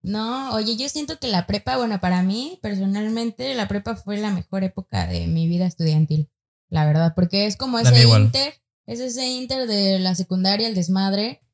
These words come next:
Speaker 1: y cuando ya pasas a la prepa es como de, "Mm, ok, desmadre, pero también quiero sacar buenas calificaciones porque quiero ir a una buena universidad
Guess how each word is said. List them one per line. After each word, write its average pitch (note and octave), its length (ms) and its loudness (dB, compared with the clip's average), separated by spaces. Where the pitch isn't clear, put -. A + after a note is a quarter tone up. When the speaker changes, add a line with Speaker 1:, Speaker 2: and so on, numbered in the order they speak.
Speaker 1:
y E3+ 220 -2
cuando F3+ 240 2
ya F#3 220 0
pasas G#3 200 -4
a G#3 80 -2
la E3+ 140 0
prepa F#3+ 300 -2
es G3+ 100 -6
como F#3 260 0
de, E3 200 -2
"Mm, A3 240 -4
ok, G#3+ 180 -6
desmadre, A3+ 460 -2
pero G3 200 2
también F#3+ 440 0
quiero G3+ 200 -4
sacar F#3 260 -2
buenas G3 260 -2
calificaciones F#3 600 -4
porque - 260 -18
quiero G3+ 200 0
ir G3 80 -2
a G3 100 -2
una G3 180 -2
buena G3 280 -2
universidad F#3+ 680 2